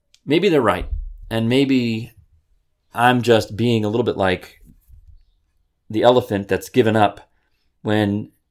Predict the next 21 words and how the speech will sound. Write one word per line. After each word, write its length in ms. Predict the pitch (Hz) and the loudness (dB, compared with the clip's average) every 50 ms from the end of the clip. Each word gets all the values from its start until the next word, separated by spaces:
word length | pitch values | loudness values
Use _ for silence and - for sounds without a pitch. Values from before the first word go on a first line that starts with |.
| _ _ _ _ _ _ | _ _ _ _ _ _
actual 500 | - 120 131 127 131 - - 123 113 110 | 0 2 2 2 2 -2 -4 -4 -4 -4
change 560 | 107 - - 117 104 101 98 95 92 - - | -4 -4 -4 -4 -2 -2 -4 -4 -6 -8 -10
in 80 | 107 98 | -12 -6
circumstances 840 | - 110 98 - - 90 - - 95 90 90 85 - 90 87 - - - | -4 -4 -4 -4 -6 -12 -14 -10 -10 -10 -10 -10 -12 -12 -14 -14 -10 -6
is 180 | 107 98 95 | -6 -6 -6
possible. 540 | - - - 95 82 78 - 85 - - - - | -8 -8 -8 -6 -6 -6 -8 -12 -16 -16 -14 -12
And 120 | 107 104 | -10 -10
in 60 | 101 | -10
fact, 360 | 98 - 135 131 - - - | -6 -2 0 2 2 0 0
I 120 | - - 98 | -4 -6 -6
will 120 | 190 196 | -6 -6
say 380 | 196 - 190 175 147 135 131 127 | -8 -6 -4 -2 -2 -2 -2 -2
that 320 | 208 101 101 101 - - | 0 0 -2 -2 -4 -6
my 160 | 107 101 101 | -6 -6 -6
friend 420 | 101 - - 160 165 143 120 113 110 | -6 -6 -4 -2 -2 -2 -2 -2 -4
who 160 | - 113 107 | -4 -4 -4
was 140 | 98 92 107 | -4 -4 -4
asking 340 | 107 110 113 - 113 110 104 | -4 -4 -4 -6 -8 -10 -8
me 100 | 98 95 | -8 -10
advice 460 | 90 87 98 101 101 95 - - - | -8 -6 -6 -6 -4 -6 -8 -10 -12
about 400 | - 87 87 85 85 85 - | -12 -10 -10 -10 -10 -12 -14